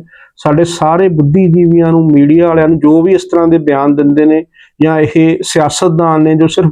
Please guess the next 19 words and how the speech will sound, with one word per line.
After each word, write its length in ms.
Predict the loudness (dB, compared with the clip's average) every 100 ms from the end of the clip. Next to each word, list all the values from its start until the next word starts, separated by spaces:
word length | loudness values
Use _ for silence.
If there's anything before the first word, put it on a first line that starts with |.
| -2
ਮੌਕੇ 440 | -4 -4 -2 0
ਦਾ 160 | 0 -2
ਫਾਇਦਾ 480 | -2 -2 0 0 -2
ਉਠਾਉਣ 360 | -2 -2 0
ਦੀ 80 | 0
ਕੋਸ਼ਿਸ਼ 440 | 0 -2 -2 -4
ਕਰਦੇ 340 | -2 -2 0 0
ਨੇ, 160 | 0 -4 _ -20 _ _
ਸੂਬੇ 420 | -4 -2 0 0
ਦਾ 120 | 0 0
ਨਫਾ 260 | -2 -2
ਨੁਕਸਾਨ 400 | -2 -4 -4 0
ਨਹੀਂ 140 | 0 0
ਸੋਚਦੇ 380 | -2 -2 -2
ਕਿ 720 | -2 -6 _ _ _ _ -8 -6
ਸਾਡਾ 440 | -4 -2 -2 -2
ਫਾਇਦਾ 540 | -4 -2 -2 0 -2 -4
ਅਸਲ 240 | -4 0 0
ਵਿੱਚ 260 | -2 -6